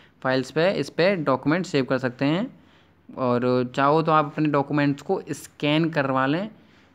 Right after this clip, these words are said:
प्रिंटर से, किसी भी से, किसी प्रिंटर से, कहीं भी साइबर कैफे पे जितने भी आपके डॉक्यूमेंट्स हैं, सब डॉक्यूमेंट्स को स्कैन करके इसमें आप अपलोड करके रख दीजिए। इसका बेनिफिट आपको पता ही है,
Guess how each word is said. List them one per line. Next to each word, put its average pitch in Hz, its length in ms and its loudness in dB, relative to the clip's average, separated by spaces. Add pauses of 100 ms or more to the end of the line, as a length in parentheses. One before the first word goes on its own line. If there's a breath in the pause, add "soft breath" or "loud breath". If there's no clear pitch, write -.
(140)
प्रिंटर 143 380 2
से, 165 180 -4
किसी 143 340 -2
भी 143 180 2
से, 143 220 -2
किसी 147 360 -2
प्रिंटर 147 340 -2
से, 151 80 -6
कहीं 139 180 2
भी 143 160 4
साइबर 143 300 -2
कैफे 139 200 -4
पे 151 80 -2
जितने 143 280 -2
भी 190 80 2
आपके 175 220 0
डॉक्यूमेंट्स 135 480 0
हैं, 135 140 0
सब 165 340 -2 (240)
डॉक्यूमेंट्स 147 480 0
को 156 160 0
स्कैन 156 440 0
करके 165 380 -2 (600 loud breath)
इसमें 151 260 0
आप 170 180 -2
अपलोड 151 340 0
करके 156 280 0
रख 147 140 2
दीजिए। 120 400 0
इसका 135 240 -2
बेनिफिट 135 520 2
आपको 127 280 -4
पता 127 260 -2
ही 139 220 0
है, 202 200 -2